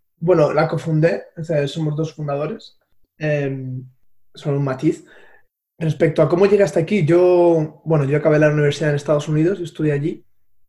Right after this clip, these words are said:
Eh, cuando acabé la carrera allí me contrató la N B A. Yo quería trabajar en el fútbol, pero tuve una oportunidad en la N B A y cómo no aprovecharla, me fui a la N B A.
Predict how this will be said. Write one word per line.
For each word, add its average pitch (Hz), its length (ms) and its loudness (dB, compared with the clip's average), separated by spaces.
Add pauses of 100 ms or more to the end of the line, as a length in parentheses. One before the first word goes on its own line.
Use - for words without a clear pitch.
(280)
Eh, 139 640 -2
cuando 143 220 -4
acabé 143 260 -2
la 143 140 2
carrera 147 380 0
allí 147 240 2
me 139 160 -2
contrató 139 400 -4
la 147 120 2
N 143 160 -2
B 143 140 2
A. - 180 -4 (1000)
Yo 151 140 0
quería 151 160 4
trabajar 147 240 0
en 143 80 0
el 139 60 0
fútbol, 139 340 -2
pero 135 320 -10
tuve 151 140 -6
una 143 80 -4
oportunidad 147 340 -4
en 147 60 -2
la 143 60 -2
N 139 160 -2
B 143 120 0
A 139 180 0
y 127 140 -8
cómo 139 220 -4
no 139 100 -4
aprovecharla, 143 680 -4 (120)
me 147 140 -6
fui - 180 -4
a 147 60 2
la 147 80 0
N 151 160 0
B 151 100 0
A. 190 180 -6